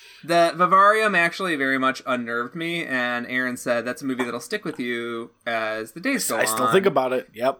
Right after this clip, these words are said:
Speaker 1: And I
Speaker 2: I
Speaker 1: think
Speaker 2: saw
Speaker 1: that,
Speaker 2: it
Speaker 1: like, my
Speaker 2: March.
Speaker 1: score is going to go up, I think, in, like, two
Speaker 2: Yeah.
Speaker 1: days. Like, I, I, I think that since I've watched it, I had, like, problems with, like, Jesse Eisenberg's performance. Um, Imogen, uh, Poots is so good in it.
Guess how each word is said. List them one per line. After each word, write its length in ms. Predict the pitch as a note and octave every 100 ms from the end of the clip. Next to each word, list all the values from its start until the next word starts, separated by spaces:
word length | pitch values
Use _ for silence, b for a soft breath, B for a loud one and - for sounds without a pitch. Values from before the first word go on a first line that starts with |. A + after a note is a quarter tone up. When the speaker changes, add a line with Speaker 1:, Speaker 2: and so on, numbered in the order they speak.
| C3
Speaker 1:
And 360 | C3+ C#3 C#3 C3
I 100 | C#3
Speaker 2:
I 40 | D3+
Speaker 1:
think 260 | - G#3
Speaker 2:
saw 80 | D3
Speaker 1:
that, 60 | -
Speaker 2:
it 60 |
Speaker 1:
like, 100 | B3+
my 40 | D3+
Speaker 2:
March. 120 | D3
Speaker 1:
score 600 | - - C3+ C#3 C#3+ D3
is 420 | B2 A#2 A#2 A2 -
going 360 | B2 A#2+ A2+
to 680 | - A#2+ A2+ A2 G#2+ G#2 G#2+ _ -
go 260 | A#2+ G#2+
up, 280 | G#2+ A2+ - -
I 80 | D3+
think, 440 | D3+ G3 D#3+ D#3 -
in, 160 | C3+
like, 260 | B2+ A#2 - _ -
two 160 | - C3+
Speaker 2:
Yeah. 60 | A2+
Speaker 1:
days. 440 | A2 B2 D3+ F3+ -
Like, 280 | C#3 C3+ C#3
I, 120 | C3
I, 140 | C3 C3+ C#3+
I 40 |
think 240 | C#3 D#3 F3+
that 160 | D#3
since 340 | - C3+ C3+ -
I've 140 | A#2+
watched 320 | A#2 A#2 -
it, 100 | A#2
I 100 | -
had, 140 | D3 C#3
like, 200 | B2 -
problems 460 | G3 G3 G3 E3+
with, 160 | D3 C3
like, 200 | A#2+ - B B B
Jesse 340 | C#3+ C3+ A#2+
Eisenberg's 480 | B2 C3 B2+ A#2 G#2+
performance. 920 | - A#2+ A#2+ A#2 A#2+ A#2 A#2 - - b b -
Um, 380 | A2+ A2+ A2+ -
Imogen, 540 | D#3+ E3+ C#3+ C3 B2 B2+
uh, 240 | B2 A2+
Poots 360 | - A#2+ G#2+ A2+
is 140 | G#2+
so 180 | A2+ G#2
good 220 | G#2+ G#2+
in 60 | C3
it. 180 | D3